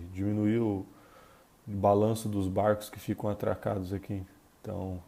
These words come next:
se alguém ficou com essa dúvida, aí é o teleférico que eu tinha falado pra vocês, o bondinho. A estação, ela sai aqui da Barra Sul de Balneário Camboriú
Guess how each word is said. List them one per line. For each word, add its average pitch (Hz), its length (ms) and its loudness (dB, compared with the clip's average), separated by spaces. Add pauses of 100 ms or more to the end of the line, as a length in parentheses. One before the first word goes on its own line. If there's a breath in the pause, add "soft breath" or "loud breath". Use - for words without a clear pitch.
se - 100 -16
alguém 95 540 -6
ficou - 180 -4
com 101 120 0
essa 98 200 -2
dúvida, 107 460 -4 (1300 loud breath)
aí 104 240 0
é 104 60 4
o 95 320 2
teleférico 107 720 0
que - 80 -4
eu - 60 0
tinha 107 120 -4
falado 101 280 -2
pra 101 160 0
vocês, 113 440 0
o 120 60 0
bondinho. 98 600 0 (2000 soft breath)
A 92 340 0
estação, 110 460 2
ela 113 100 4
sai 113 240 4
aqui 110 160 0
da 120 100 4
Barra 113 280 2
Sul 113 160 -2
de 110 100 -2
Balneário 104 420 0
Camboriú 107 640 2